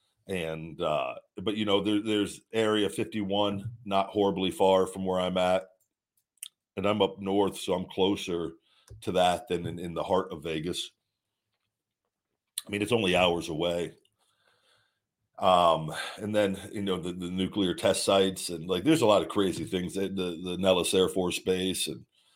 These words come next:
and all that jazz. But, uh, so I go, "You never know what they could be testing." But I saw a pretty crazy thing that was not, that was not like, unlike anything I'd ever seen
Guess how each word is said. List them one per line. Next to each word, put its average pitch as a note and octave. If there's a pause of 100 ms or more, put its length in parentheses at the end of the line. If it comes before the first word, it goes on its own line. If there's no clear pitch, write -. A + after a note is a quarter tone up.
(120)
and F2+
all E2+
that E2
jazz. D#2+ (140)
But, E2+
uh, D2+ (120)
so G#2+
I G2
go, G2
"You A2
never G#2+
know F#2+
what F2+
they F2+
could D#2+
be D#2
testing." E2+
But F#2+
I A#2+
saw A2 (280)
a F#2
pretty F#2+
crazy E2+
thing D2+ (420)
that F2
was F2+
not, G2+
that G2
was F2+ (380)
not A#2
like, G#2+
unlike G#2
anything F#2+
I'd F#2
ever D#2+
seen D#2+